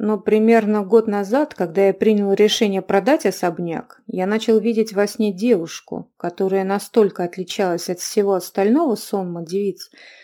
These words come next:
что поначалу это мне не понравилось. Понимаешь, я привык ложиться спать и видеть фильмы для взрослых, но Елена.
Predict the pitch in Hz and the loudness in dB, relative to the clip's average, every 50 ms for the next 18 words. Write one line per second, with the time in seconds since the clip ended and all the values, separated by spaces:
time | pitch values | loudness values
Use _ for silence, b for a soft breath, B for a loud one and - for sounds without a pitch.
0 | B B B B - - 202 208 220 220 226 233 233 - 285 285 269 247 240 240 | B B B B -6 -4 -2 0 2 2 2 2 0 0 0 2 4 4 4 4
1 | - 233 226 220 220 226 233 226 214 208 196 202 220 220 240 240 233 214 190 170 | 2 2 2 4 4 4 4 4 2 0 0 -2 -2 0 2 2 2 2 0 -2
2 | 151 143 147 147 - - - - - _ _ _ _ _ - 208 208 233 302 359 | -6 -8 -10 -12 -14 -16 -18 -20 -20 _ _ _ _ _ -8 -6 -4 -2 0 0
3 | 370 285 208 185 - - - - b b b b b b b b b b 214 196 | 0 0 -2 -4 -6 -8 -14 -16 b b b b b b b b b b -2 0
4 | 220 262 269 269 294 302 294 277 254 262 214 214 208 202 214 226 220 - 202 - | 2 2 2 2 2 2 2 2 0 2 2 2 2 2 0 -2 -4 -4 -8 -8
5 | - - - 202 202 202 - 220 214 240 254 233 208 233 220 220 - - - - | -4 0 2 2 2 2 0 0 0 2 0 0 0 -2 -2 -4 -6 -12 -14 -16
6 | _ _ _ _ _ _ _ _ _ _ _ _ _ _ _ - - 370 349 311 | _ _ _ _ _ _ _ _ _ _ _ _ _ _ _ -2 2 2 4 6
7 | 285 269 240 226 233 233 202 185 180 175 160 156 160 - - - - _ _ _ | 6 4 6 4 4 2 2 0 -4 -6 -6 -6 -8 -12 -16 -16 -16 _ _ _
8 | 202 175 170 175 170 170 165 165 160 160 170 190 214 233 214 170 165 165 | -12 -10 -10 -10 -10 -10 -10 -10 -8 -6 -6 -4 -4 -4 -6 -8 -10 -16